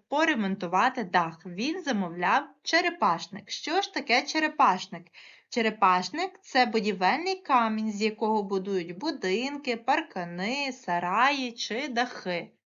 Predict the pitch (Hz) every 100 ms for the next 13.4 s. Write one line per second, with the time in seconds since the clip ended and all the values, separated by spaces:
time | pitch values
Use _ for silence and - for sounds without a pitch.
0 | _ - - _ _ _ _ - 196 220
1 | 285 - _ - 202 208 240 339 - 339
2 | 330 320 233 339 359 269 185 185 233 277
3 | 226 208 185 165 165 - - _ _ _
4 | _ _ _ _ _ _ 214 196 185 180
5 | - 262 311 349 _ - 233 285 294 302
6 | 311 320 320 349 339 - 233 320 311 226
7 | 185 180 226 233 190 170 170 165 - _
8 | - 320 440 - 285 202 190 175 170 180
9 | 185 233 370 - _ _ _ _ _ -
10 | 185 226 254 254 233 170 196 220 226 233
11 | 175 - 247 226 185 - 160 175 - 247
12 | 247 349 370 _ _ - 202 196 - 185
13 | 196 262 330